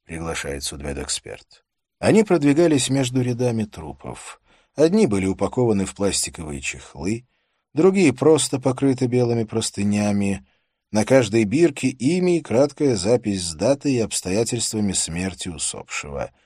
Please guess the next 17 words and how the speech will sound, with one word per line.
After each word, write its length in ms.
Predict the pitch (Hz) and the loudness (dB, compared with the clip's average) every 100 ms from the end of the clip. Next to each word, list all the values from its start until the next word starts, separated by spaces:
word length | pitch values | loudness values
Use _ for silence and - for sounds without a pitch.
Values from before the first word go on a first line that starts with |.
| _ _ | _ _
Пятнадцатое 760 | - 143 - 180 180 - 165 156 | -8 -6 0 0 0 -4 0 0
марта. 600 | 120 117 110 - 117 110 _ _ | 2 2 0 0 0 0 _ _
Убит 500 | - 110 98 123 123 - | -2 -2 0 -2 -2 -2
на 200 | 107 107 | 0 2
улице 440 | 127 127 127 117 | 2 0 0 -2
ударом 500 | 104 92 110 107 104 | -2 0 0 2 0
ножа. 540 | 107 95 80 104 101 101 - _ _ _ - | 0 -2 -2 -2 -2 -4 -8 _ _ _ -6
Третье 560 | 104 131 127 120 127 | -2 -2 -2 -4 -2
апреля. 720 | 127 107 87 104 110 107 110 | -2 -6 -2 0 2 2 0
Сбит 500 | 90 76 80 120 - | -2 -8 -8 -8 -6
автобусом. 920 | 117 - - 104 104 98 107 - 107 104 | -8 -8 -4 0 0 -2 -4 -2 -2 -4
Пятое 540 | - 123 127 127 127 | -4 -4 -4 -6 -2
мая. 480 | 110 87 110 110 170 | -2 -2 -2 -2 -2
Самоубийство. 880 | - 90 98 98 80 110 123 - 120 | -4 -4 -4 -4 -6 -6 -6 -6 -4
Выбросился 760 | 113 120 113 117 117 113 - | -4 -4 -4 -6 -4 -4 -4
из 200 | 120 110 | -4 -4
окна. 720 | 120 123 - 73 87 113 113 | -6 -8 -14 -10 -6 -4 -6